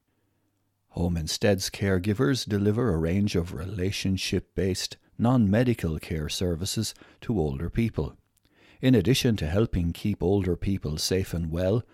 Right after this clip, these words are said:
such care services can also facilitate early hospital discharge, freeing up vital capacity, or can help prevent hospitalizations in the first instance.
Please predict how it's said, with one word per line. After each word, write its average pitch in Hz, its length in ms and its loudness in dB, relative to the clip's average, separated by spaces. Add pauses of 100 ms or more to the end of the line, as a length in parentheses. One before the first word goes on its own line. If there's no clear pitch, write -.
(200)
such - 340 -4
care 123 220 2
services 101 720 0
can 82 220 -4
also 80 360 -2
facilitate 92 840 -2 (300)
early 87 300 0
hospital 85 520 -4
discharge, 98 720 -2 (220)
freeing 85 420 -2
up 90 140 -6
vital - 360 -6
capacity, 107 680 -2 (460)
or 143 140 4
can 151 160 2
help 143 480 2
prevent 95 420 0
hospitalizations 110 1120 2
in 120 160 2
the 120 80 2
first - 300 -2
instance. 78 520 -6